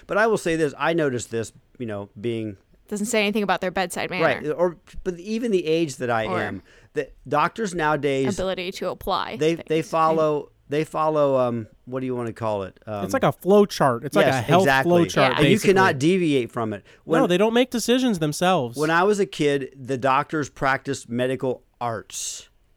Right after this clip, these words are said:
Speaker 1: and it was called a m-, medical arts. We had a medical arts building in Van Wert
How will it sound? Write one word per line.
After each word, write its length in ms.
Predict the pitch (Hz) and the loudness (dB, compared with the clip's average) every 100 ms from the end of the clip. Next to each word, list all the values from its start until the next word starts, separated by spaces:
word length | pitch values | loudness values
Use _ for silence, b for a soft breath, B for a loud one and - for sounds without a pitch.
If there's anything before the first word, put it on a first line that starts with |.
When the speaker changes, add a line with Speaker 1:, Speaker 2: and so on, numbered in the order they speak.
| _ | _
Speaker 1:
and 120 | 139 | -4
it 60 | 147 | -2
was 120 | 147 | -4
called 460 | - 180 180 127 110 - - | -4 0 2 2 0 -10 -6
a 40 | |
m-, 240 | 127 123 135 | -2 -2 -4
medical 480 | 135 131 127 127 - | -4 -4 -4 -6 -4
arts. 360 | 127 113 95 - b | -4 -4 -6 -16 b
We 160 | 170 208 | -2 2
had 240 | 180 160 147 | 4 2 2
a 120 | 139 | 0
medical 600 | 127 147 160 156 143 - - | 2 2 0 0 -4 -4 0
arts 400 | 151 156 - - - | 0 0 -6 -14 -6
building 540 | 107 123 113 113 110 98 _ _ _ _ _ _ _ _ | 0 2 2 -2 -4 -8 _ _ _ _ _ _ _ _
in 180 | 143 127 | -2 0
Van 260 | 131 123 123 | 2 0 -2
Wert 360 | 107 - _ | -4 -6 _